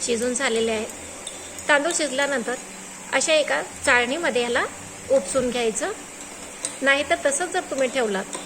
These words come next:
तर जास्त शिजण्याची शक्यता असते. इथे दोन ते तीन कांदे अगदी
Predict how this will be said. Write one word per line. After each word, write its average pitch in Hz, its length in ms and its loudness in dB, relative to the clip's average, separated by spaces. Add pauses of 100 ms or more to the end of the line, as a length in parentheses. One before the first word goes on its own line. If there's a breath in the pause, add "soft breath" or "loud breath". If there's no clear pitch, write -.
(220)
तर 247 120 0
जास्त 254 320 2
शिजण्याची 233 540 0 (140)
शक्यता 208 440 -4
असते. 196 280 -2 (1800 soft breath)
इथे 285 300 -4 (260)
दोन 262 380 2
ते 330 60 2
तीन 294 280 -4
कांदे 208 420 0 (480 soft breath)
अगदी 240 360 2